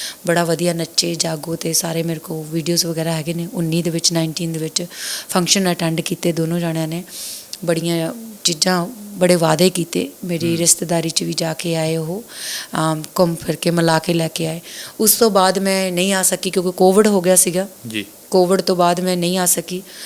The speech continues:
Speaker 1: ਤਾਂ ਫੋਨ 'ਤੇ, ਅ, ਇੱਕ ਪਰਿਵਾਰ ਦੀ ਤਰ੍ਹਾਂ ਗੱਲ ਕਰਦੀ ਸੀ। ਉਸ ਤੋਂ ਬਾਅਦ ਮਿਲੇ ਅਸੀਂ ਸਿੱਧਾ ਕੋਰਟ 'ਚ।
Speaker 2: ਹੂੰ।
Speaker 1: ਦਿਨ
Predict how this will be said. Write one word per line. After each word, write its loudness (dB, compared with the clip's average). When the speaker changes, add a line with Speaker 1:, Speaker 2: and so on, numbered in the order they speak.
Speaker 1:
ਤਾਂ -2
ਫੋਨ 6
'ਤੇ, 6
ਅ, -6
ਇੱਕ -2
ਪਰਿਵਾਰ 6
ਦੀ 0
ਤਰ੍ਹਾਂ 2
ਗੱਲ 2
ਕਰਦੀ -2
ਸੀ। -2
ਉਸ 0
ਤੋਂ -2
ਬਾਅਦ 0
ਮਿਲੇ 2
ਅਸੀਂ 2
ਸਿੱਧਾ 0
ਕੋਰਟ -4
'ਚ। 2
Speaker 2:
ਹੂੰ। -8
Speaker 1:
ਦਿਨ 0